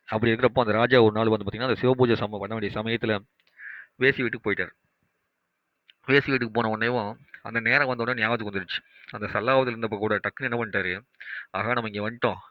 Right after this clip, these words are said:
இப்ப என்ன பண்றது?" அப்படின்னு சொல்லி போட்டு சுத்தி முத்தி பார்க்கறாரு, எதுவுமே பண்ண முடியல. சரி, டப்புன்னு என்ன பண்ணாருன்னா,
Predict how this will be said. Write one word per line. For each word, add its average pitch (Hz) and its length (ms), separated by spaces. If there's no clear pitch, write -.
இப்ப 107 200
என்ன 113 180
பண்றது?" 110 220
அப்படின்னு 95 160
சொல்லி 95 160
போட்டு 98 240
சுத்தி 139 300
முத்தி 131 220
பார்க்கறாரு, 117 400
எதுவுமே 113 280
பண்ண 104 200
முடியல. 92 180
சரி, 101 220
டப்புன்னு 113 340
என்ன 117 80
பண்ணாருன்னா, 104 380